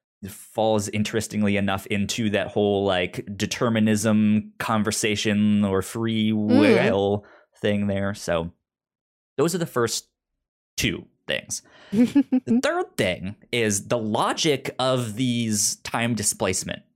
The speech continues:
Speaker 1: bombs. I think there's a little bit of a leap of faith here with, with these, 'cause I think when they
Speaker 2: Okay.
Speaker 1: first set them up,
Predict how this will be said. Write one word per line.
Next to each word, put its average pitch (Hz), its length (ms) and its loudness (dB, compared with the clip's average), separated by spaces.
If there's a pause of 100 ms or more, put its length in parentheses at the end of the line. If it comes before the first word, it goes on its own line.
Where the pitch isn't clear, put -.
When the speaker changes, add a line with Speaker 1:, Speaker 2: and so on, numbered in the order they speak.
Speaker 1:
bombs. 90 680 -6
I 113 80 -4
think 208 220 0
there's 156 160 0
a 120 40 2
little 120 380 0
bit 156 140 0
of 131 100 0
a 127 60 2
leap 110 420 0
of 98 340 2
faith - 520 -6 (120)
here 85 360 -2
with, 69 320 -12
with - 180 -6
these, - 260 -10
'cause 123 480 -2 (360)
I 127 80 -4
think 180 180 -4
when 160 100 -2
they 120 80 2
Speaker 2:
Okay. 196 180 2
Speaker 1:
first - 480 -2
set 139 200 -4
them 101 160 0
up, 123 280 -2